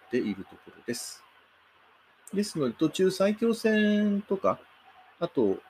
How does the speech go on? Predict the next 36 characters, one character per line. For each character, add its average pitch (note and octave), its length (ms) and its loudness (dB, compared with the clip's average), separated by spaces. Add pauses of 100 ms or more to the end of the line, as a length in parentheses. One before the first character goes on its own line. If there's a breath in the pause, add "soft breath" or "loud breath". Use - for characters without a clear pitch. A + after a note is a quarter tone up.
(160)
ま D#3+ 100 4
あ、 B2+ 40 2
反 C#3 140 -2
対 D3+ 160 2
か D#3 140 6
ら D#3 80 6
来 E3+ 160 4
る G#2 200 4
新 B2 200 -4
幹 B2 180 0
線 F#2 180 -8
と - 80 -20
す - 160 -4
れ A2+ 100 -2
違 A#2 220 -2
っ A#2 60 -2
た F#2 160 -8
り D#2+ 80 -10
と - 120 -20
か F2 100 -18
っ - 20 -20 (140)
て F#2+ 60 -10
い F#2+ 40 -6
う F#2 60 -4
音 D3+ 200 0
を G#2 60 2
拾 G2+ 220 -4
っ - 160 -12
て A#2+ 80 -2
い - 20 -2
く - 120 -20
か G#2+ 120 -4
な C#3 160 -2
と - 120 -20
思 D#2+ 80 -18
い D#2+ 40 -20